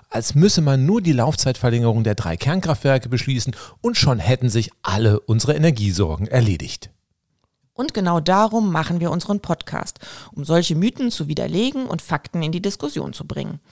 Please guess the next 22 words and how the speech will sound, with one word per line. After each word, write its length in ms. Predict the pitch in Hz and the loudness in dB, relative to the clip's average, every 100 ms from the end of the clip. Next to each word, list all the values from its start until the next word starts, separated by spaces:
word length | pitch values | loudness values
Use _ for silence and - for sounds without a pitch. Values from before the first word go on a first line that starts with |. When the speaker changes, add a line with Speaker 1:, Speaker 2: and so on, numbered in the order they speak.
| - - _ | -20 -20 _
Speaker 2:
Ich 220 | 240 - | -2 0
war 120 | 262 | -2
übrigens 380 | - 277 269 262 | -2 -6 -4 -4
dagegen, 460 | 262 240 175 151 147 | -6 -4 -4 -2 -6
die 100 | 147 | -6
Kernenergie 560 | 156 139 151 147 151 | -4 -4 -4 -6 -4
nochmal 380 | 151 147 151 143 | -4 -2 -2 -2
in 80 | 143 | -4
unserem 260 | 143 143 | -4 -6
Podcast 460 | 147 147 - 143 - | -6 -8 -6 -8 -4
zu 100 | 135 | -4
behandeln. 420 | 143 135 127 127 - _ _ _ _ _ _ _ _ _ - | -4 -8 -8 -12 -16 _ _ _ _ _ _ _ _ _ -8
Wir 120 | 165 | -2
haben 240 | 220 294 | -2 -2
in 180 | 277 214 | -4 0
der 80 | 202 | -2
Podcast-Folge 720 | 202 208 - 202 - 185 170 | -2 -8 -2 -4 -2 -4 -4
siebzehn 560 | 151 160 - - 165 190 | -2 -4 -4 -4 -4 -4
und 220 | - 247 | -4 -4
in 100 | 233 | 0
unserem 260 | 220 175 156 | 0 0 -2
Buch 200 | 202 | -4